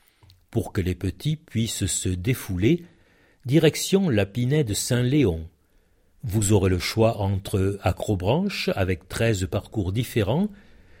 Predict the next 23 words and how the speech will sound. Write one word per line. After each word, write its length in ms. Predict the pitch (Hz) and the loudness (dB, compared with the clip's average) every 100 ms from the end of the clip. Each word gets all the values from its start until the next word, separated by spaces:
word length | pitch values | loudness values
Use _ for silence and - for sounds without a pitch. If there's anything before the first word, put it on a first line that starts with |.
| - - | -8 4
ou 160 | 160 | 6
activités 560 | 180 - 185 170 175 165 | 6 4 0 0 4 4
libres 540 | 107 98 104 107 131 - | 4 2 0 -2 -2 -6
sur 240 | - 135 117 | -2 2 2
le 80 | |
parcours 360 | 120 151 - 180 | 2 -2 0 2
de 80 | 160 | 2
santé. 600 | - 170 160 - 82 71 _ _ _ _ _ _ _ _ _ _ _ _ _ | 2 0 0 0 -2 -4 _ _ _ _ _ _ _ _ _ _ _ _ _
Si 240 | - 117 | -6 -2
vous 240 | 101 98 104 | 0 2 2
avez 220 | 113 110 | 2 2
encore 340 | 107 - 185 | 0 2 2
un 100 | 110 | 2
peu 180 | 90 95 | 0 -2
d'énergie, 640 | 92 90 87 85 98 170 180 _ _ _ _ _ - | -2 -2 -2 -4 -2 -4 -4 _ _ _ _ _ -4
direction 560 | 120 143 - - 202 175 | 0 2 0 0 0 2
la 120 | 107 | 2
place 300 | - 107 - | 2 2 2
Morgane 560 | 104 101 90 92 127 | 0 2 0 0 -2
pour 300 | 131 117 107 | -4 -2 0
une 100 | 113 | 0
séance 500 | 104 - 139 151 - | 0 0 0 0 -2
cinéma 640 | 110 - 123 95 85 107 | -2 -2 0 0 0 -4